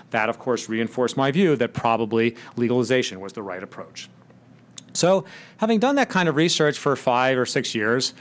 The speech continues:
I was chatting with a friend, another economist, who was like-minded on the issue of drug policy, agreed that prohibition is, is a bad idea. And he turned to me and he said, "Now, of course, you're not one of those nuts who thinks that guns should be legal too."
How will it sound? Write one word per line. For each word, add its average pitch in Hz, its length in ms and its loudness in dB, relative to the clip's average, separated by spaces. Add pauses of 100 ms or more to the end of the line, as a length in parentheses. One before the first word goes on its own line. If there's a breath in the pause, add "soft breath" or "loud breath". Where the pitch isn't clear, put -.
(340 loud breath)
I 143 80 2
was 160 160 2
chatting 175 380 2
with 160 140 -2
a 147 40 0
friend, 123 500 -2
another 131 260 2
economist, 120 540 0
who 247 80 -2
was 233 180 0
like-minded 170 680 2
on 123 140 2
the 127 120 -2
issue 120 380 0
of 107 400 -4 (520 loud breath)
drug 170 260 0
policy, 143 600 -2
agreed 135 440 0
that 117 240 0 (100)
prohibition 117 500 0
is, 107 140 -4 (220)
is 107 80 -6
a 110 80 -2
bad 104 240 0
idea. 98 500 -4 (640 loud breath)
And 147 80 -4
he 160 80 0
turned 226 220 2
to 214 80 2
me 175 60 2
and 175 40 2
he 156 60 0
said, 165 180 0
"Now, 160 100 2
of 160 80 -2
course, 202 300 0
you're 208 80 2
not 233 160 2
one 185 140 2
of 156 80 2
those 123 200 0
nuts 131 500 0
who 135 120 -10
thinks 151 240 0
that 123 120 -2
guns 151 280 2
should 143 140 -2
be 123 100 2
legal 120 300 0
too." - 360 -2